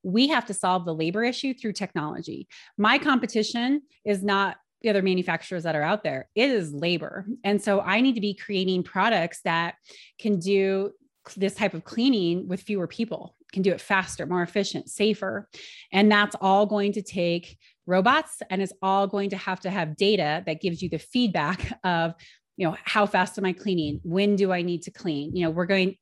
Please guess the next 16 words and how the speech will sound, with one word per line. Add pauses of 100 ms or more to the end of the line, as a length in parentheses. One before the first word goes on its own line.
getting
in
from (320)
preventative
maintenance
to (120)
predictive
maintenance
to
eventually
prescriptive
maintenance,
eventually
to
condition-based
cleaning.